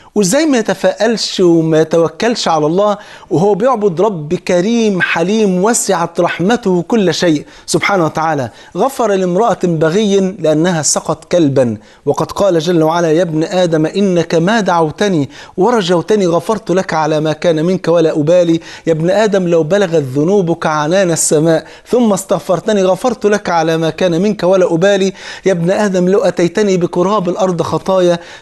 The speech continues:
ثم لقيتني لا تشرك بي شيئا لأتيتك بقرابها مغفرة. كيف يتشائم وهو يعبد ربا كريما عظيما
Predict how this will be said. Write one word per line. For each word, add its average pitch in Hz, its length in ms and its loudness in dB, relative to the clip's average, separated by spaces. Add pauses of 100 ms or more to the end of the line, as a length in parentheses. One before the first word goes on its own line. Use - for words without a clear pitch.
ثم 226 280 2
لقيتني 180 640 0
لا 202 200 2
تشرك 185 440 -2
بي 156 360 -2
شيئا 180 480 -2 (240)
لأتيتك 175 600 0
بقرابها 151 640 0
مغفرة. 143 520 -2 (680)
كيف 233 240 0
يتشائم 170 540 0
وهو 160 140 2
يعبد 160 340 0
ربا 151 420 0 (100)
كريما 175 500 2
عظيما 208 500 0